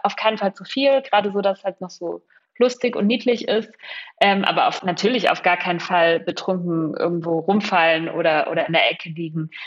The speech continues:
Wohingegen Männer, ich will jetzt nicht sagen, dass es total okay ist, wenn sich Männer so verhalten, aber sie werden wesentlich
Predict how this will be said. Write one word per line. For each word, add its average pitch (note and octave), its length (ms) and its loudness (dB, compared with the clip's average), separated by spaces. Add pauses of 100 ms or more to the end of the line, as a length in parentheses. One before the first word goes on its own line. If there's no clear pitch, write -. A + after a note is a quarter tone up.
(220)
Wohingegen F3 360 2
Männer, A3 460 2 (220)
ich - 120 -4
will G3 80 4
jetzt G3 100 -4
nicht G3 140 -4
sagen, F3+ 260 2
dass E3+ 160 -2
es E3+ 200 -8 (180)
total F#3 560 0
okay A3 360 0
ist, A3 180 -4
wenn G#3 140 0
sich G3+ 120 -6
Männer G3 300 0
so G3 100 -4
verhalten, F#3+ 600 -2 (240)
aber F3+ 200 0
sie E3 140 -4
werden D#3+ 300 0
wesentlich G#3 720 0